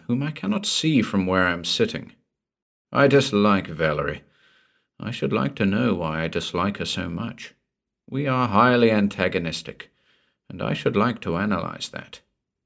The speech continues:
But another writing will do for that. I want to know where she is, to talk to her.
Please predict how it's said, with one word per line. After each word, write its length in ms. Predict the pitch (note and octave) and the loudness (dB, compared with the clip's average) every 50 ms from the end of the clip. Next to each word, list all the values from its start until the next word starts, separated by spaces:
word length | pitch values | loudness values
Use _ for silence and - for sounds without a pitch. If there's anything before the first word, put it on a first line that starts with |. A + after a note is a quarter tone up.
| _ _ _ _ _ _ _ _ _ _ _ _ _ _ _ | _ _ _ _ _ _ _ _ _ _ _ _ _ _ _
But 360 | - G2 A2+ A#2+ A#2 - - - _ _ _ _ _ _ _ _ _ - | 2 4 4 4 2 -2 -10 -18 _ _ _ _ _ _ _ _ _ 2
another 320 | A2+ B2+ C3 B2 B2 A#2 | 4 6 6 8 8 8
writing 460 | A2+ A2 G#2+ G#2 G2+ - G2+ F#2+ F#2+ | 8 8 6 4 4 2 2 2 2
will 100 | F#2+ F#2 | 2 0
do 220 | F2+ E2 G2 F#2+ F2+ | 2 2 2 2 0
for 160 | - - E2+ | 0 -4 -4
that. 260 | F2+ F2+ F2+ F2 - - _ _ _ _ _ _ _ _ - | -4 -4 -4 -6 -10 -18 _ _ _ _ _ _ _ _ -2
I 120 | A#2 B2 | 2 2
want 240 | C3+ D3+ E3+ F#3 F3 | 4 4 2 0 0
to 80 | - F3 | 0 2
know 180 | D#3+ D3+ C#3+ C#3 | 2 4 4 4
where 180 | B2+ B2 A#2+ | 4 4 4
she 280 | A#2 A#2+ - G#2+ G#2 F#2+ | 2 2 2 2 2 2
is, 260 | F2 E2 - - - | 2 0 -4 -10 -10
to 140 | - - D3 | -6 -6 -4
talk 340 | - - G3 F3+ E3 - - | 0 2 2 2 2 0 -2
to 120 | - F2 | -6 -6
her. 340 | - - E2 E2+ - - | -2 -2 -2 -2 -4 -6